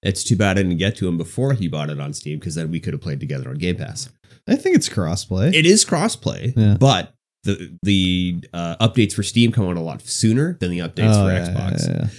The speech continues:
Speaker 1: So, uh, Xbox is always, like, a couple updates behind, so I can't actually play with them.
Speaker 2: Oh, fun.
Speaker 1: <laughs> Yeah.
Speaker 2: Um, I'm, I mean, I installed it. I might eventually give it a try,
Speaker 1: I
Speaker 2: but
Speaker 1: think, I think it'll be kinda, like, the same for you.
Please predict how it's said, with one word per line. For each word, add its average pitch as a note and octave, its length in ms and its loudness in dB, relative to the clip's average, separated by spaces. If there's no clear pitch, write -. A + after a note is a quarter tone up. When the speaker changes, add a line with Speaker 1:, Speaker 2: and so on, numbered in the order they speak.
Speaker 1:
So, F#2+ 500 2
uh, F#2 320 -4
Xbox F2 420 -6
is E2+ 80 -6
always, E2 200 -6
like, D#2+ 120 -8
a D#2 60 -10
couple D#2+ 280 -8
updates D#2 260 -8
behind, F2+ 340 -6
so D#2 60 -8
I D2 60 -8
can't - 280 -12
actually - 320 -12
play G2+ 180 -2
with E2 100 -4
them. C2 120 -18
Speaker 2:
Oh, A#2 80 4
fun. G#2+ 380 2
Speaker 1:
<laughs> - 420 0
Yeah. C#3+ 640 8
Speaker 2:
Um, C#3 340 8
I'm, F3 320 2
I C#3 100 4
mean, C#3 180 10
I C3+ 100 8
installed B2+ 540 6
it. A#2 180 2
I A2 80 -10
might A#2 260 2
eventually G2 540 2
give F2+ 160 -2
it E2+ 80 -4
a D#2+ 40 -4
try, D#2+ 340 -6
Speaker 1:
I B2 100 2
Speaker 2:
but B2 180 2
Speaker 1:
think, D3 320 2
I A2+ 140 0
think B2+ 340 0
it'll A2+ 220 2
be G#2 400 4
kinda, F#2+ 280 -4
like, G2 160 -2
the F#2+ 80 -6
same G2 220 -4
for G2 100 -6
you. G#2+ 200 -4